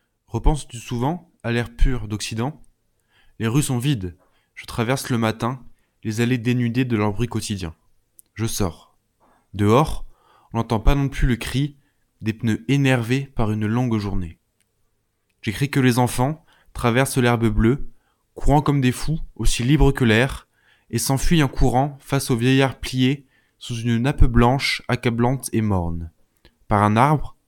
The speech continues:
en passant, j'écris que leur peau blême est fatiguée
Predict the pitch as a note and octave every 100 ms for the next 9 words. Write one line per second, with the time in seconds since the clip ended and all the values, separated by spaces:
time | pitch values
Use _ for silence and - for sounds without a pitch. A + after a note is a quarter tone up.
0 | _ _ _ _ _ _ _ A#2 - B2
1 | - D3+ D3 A2+ C#3+ D3 C3+ B2 - C3
2 | A#2+ C#3+ C#3 A2 - - C#3+ C#3 C#3 B2+
3 | C#3+ C#3